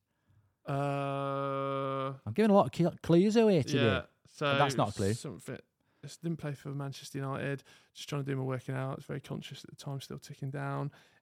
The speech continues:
Speaker 1: Is it Gary McAllister?
Speaker 2: No.
Speaker 1: Oh.
Speaker 2: You've got one more.
Speaker 1: Oh, he didn't play for Liverpool.
Speaker 2: You've got one more, uh,
Speaker 1: Uh,
Speaker 2: question.
Speaker 1: did he play for, I need to get the club right, really. Did he play for Newcastle?
Speaker 2: He did.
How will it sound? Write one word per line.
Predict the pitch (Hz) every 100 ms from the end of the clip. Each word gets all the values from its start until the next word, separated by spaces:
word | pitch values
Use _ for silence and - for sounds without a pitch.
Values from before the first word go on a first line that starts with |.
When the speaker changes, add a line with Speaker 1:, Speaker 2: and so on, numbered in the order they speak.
| -
Speaker 1:
Is | 170 165 -
it | 165 156 160 - - 151
Gary | 180 165 160
McAllister? | 156 - 143 127 - 131 _ _ _ -
Speaker 2:
No. | 113 117 - _ _ _ -
Speaker 1:
Oh. | 95
Speaker 2:
You've | 107
got | - 90
one | 113 113
more. | 110 110 107 151
Speaker 1:
Oh, |
he | 131
didn't | 120
play | 135
for | 131
Liverpool. | 127 135 - 135
Speaker 2:
You've | 110
got | 117 110
one | 120 117
more, | 113 110 107 107
uh, | 104 101 _ _ _ _ _ -
Speaker 1:
Uh, | 160 165 160 160
Speaker 2:
question. | 151 - 101 107 _ -
Speaker 1:
did | 165
he | 156
play | 151 156 147
for, | 143 - 135 135 127
I |
need | 143
to | 131
get | -
the | 127
club | - 127
right, | 127 123
really. | - -
Did | 165
he | 180
play | 175 165
for | 165
Newcastle? | 170 156 147 123 - 139 _ _ _ _ _
Speaker 2:
He | 113
did. | 135 226 190